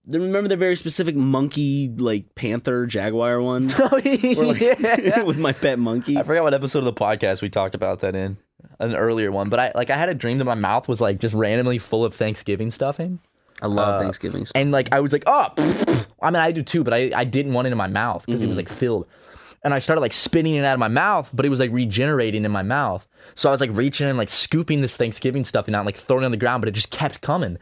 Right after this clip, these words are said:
Speaker 2: and kept regenerating. I couldn't get all the Thanksgiving stuffing out of my mouth. It was terrifying. Anybody ever had a dream like that? Please let me know. I, it was weird.
Speaker 1: Getting tired of this long hair.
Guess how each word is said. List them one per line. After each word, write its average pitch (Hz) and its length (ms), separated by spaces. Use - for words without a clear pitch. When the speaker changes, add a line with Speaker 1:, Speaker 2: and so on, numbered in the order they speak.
Speaker 2:
and 120 100
kept 165 220
regenerating. 131 600
I 110 60
couldn't 175 280
get 165 100
all 156 100
the 127 80
Thanksgiving 185 460
stuffing 110 320
out 104 40
of 98 40
my 95 80
mouth. 92 200
It - 20
was 117 80
terrifying. 202 680
Anybody 175 260
ever 160 140
had 151 160
a 139 60
dream 127 200
like 135 180
that? 127 200
Please 123 180
let 117 100
me 107 60
know. 107 280
I, 95 100
it 98 260
was 90 120
weird. 95 300
Speaker 1:
Getting - 200
tired - 260
of - 60
this - 140
long - 240
hair. - 320